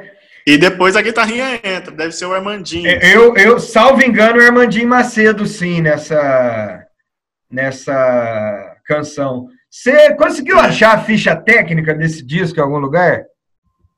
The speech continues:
Speaker 1: Não. Não apareceu nas minhas
Speaker 2: Eu
Speaker 1: fontes.
Speaker 2: também não, não, eu
Speaker 1: Infelizmente.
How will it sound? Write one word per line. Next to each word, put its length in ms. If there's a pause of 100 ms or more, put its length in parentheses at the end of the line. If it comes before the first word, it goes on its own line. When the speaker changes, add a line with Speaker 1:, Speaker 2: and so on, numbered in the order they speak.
(240)
Speaker 1:
Não. 720 (500)
Não 320
apareceu 560
nas 160
minhas 180
Speaker 2:
Eu 140
Speaker 1:
fontes. 120
Speaker 2:
também 540
não, 200
não, 520
eu 120
Speaker 1:
Infelizmente. 500